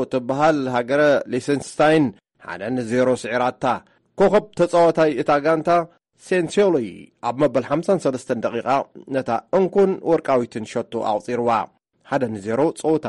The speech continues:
ተዛዚሙ። ኣርባዓን ኣርባዕተን ሽሕ ዝህዝባ ኣዝያ ንእሽተይ ሃገረ ሳን ሞሪኖ ካብ ክልተ ሚእትን ዓሰርተን ኣባል ሃገራት ፊፋ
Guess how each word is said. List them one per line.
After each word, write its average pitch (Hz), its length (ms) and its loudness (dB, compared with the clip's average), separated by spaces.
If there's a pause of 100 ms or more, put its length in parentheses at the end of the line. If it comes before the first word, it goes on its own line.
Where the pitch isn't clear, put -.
(100)
ተዛዚሙ። 110 500 -8 (580)
ኣርባዓን 139 380 2
ኣርባዕተን 165 480 2
ሽሕ - 280 -10
ዝህዝባ 165 420 0 (400)
ኣዝያ 107 300 0
ንእሽተይ 185 400 0
ሃገረ 160 360 0 (120)
ሳን 170 260 0
ሞሪኖ 175 340 2 (460)
ካብ 139 180 2
ክልተ 160 300 0
ሚእትን 170 320 -2
ዓሰርተን 143 600 -2
ኣባል 139 300 2
ሃገራት 139 400 -2
ፊፋ 165 180 -2